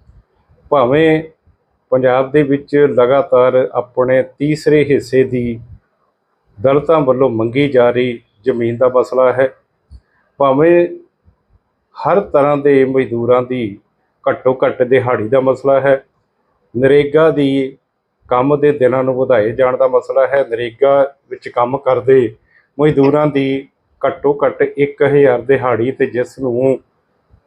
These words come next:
ਮਹਿੰਗਾਈ ਸ-, ਸੂਚਕ ਅੰਕ ਦੇ ਨਾਲ ਜੋੜੇ ਜਾਣ ਦਾ ਮਸਲਾ ਹੈ।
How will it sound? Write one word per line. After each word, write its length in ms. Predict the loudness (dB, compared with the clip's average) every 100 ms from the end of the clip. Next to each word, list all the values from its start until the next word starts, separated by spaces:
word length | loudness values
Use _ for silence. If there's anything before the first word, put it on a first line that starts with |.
| _ _ _ _ -20 _ _ _ -20 _ -2
ਮਹਿੰਗਾਈ 480 | 0 2 0 0 0
ਸ-, 280 | 0 -2 -2
ਸੂਚਕ 420 | -4 -8 -8 -8
ਅੰਕ 280 | -6 -4 -4
ਦੇ 180 | 0 0
ਨਾਲ 240 | 2 0
ਜੋੜੇ 400 | -2 -4 0 0
ਜਾਣ 320 | 0 -2 -2
ਦਾ 100 | -2
ਮਸਲਾ 380 | -2 0 0 0
ਹੈ। 180 | 0